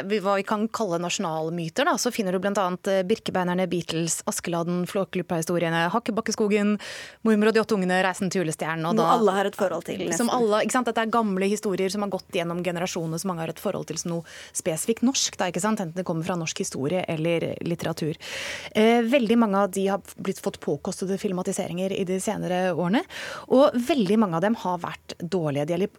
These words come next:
Speaker 1: ikke på, slett ikke alle, eh, men mange av dem har trygt plassert seg under midten, eh, når det gjelder, hva gjelder mottagelsen har fått i norske medier, og mange av dem har også trukket færre, eh, tilskuere enn de vel hadde håpet på. Og så har de også et annet fellestrekk, eh, disse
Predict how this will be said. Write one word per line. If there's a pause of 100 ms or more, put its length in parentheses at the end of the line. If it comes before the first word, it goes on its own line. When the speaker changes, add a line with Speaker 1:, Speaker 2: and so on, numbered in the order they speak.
(120)
Speaker 1:
ikke
på, (160)
slett
ikke
alle, (400)
eh,
men
mange
av
dem
har
trygt
plassert
seg
under
midten,
eh,
når
det
gjelder,
hva
gjelder
mottagelsen
har
fått
i
norske
medier, (400)
og
mange
av
dem
har
også
trukket
færre,
eh,
tilskuere
enn
de
vel
hadde
håpet
på. (380)
Og
så
har
de
også
et
annet
fellestrekk,
eh,
disse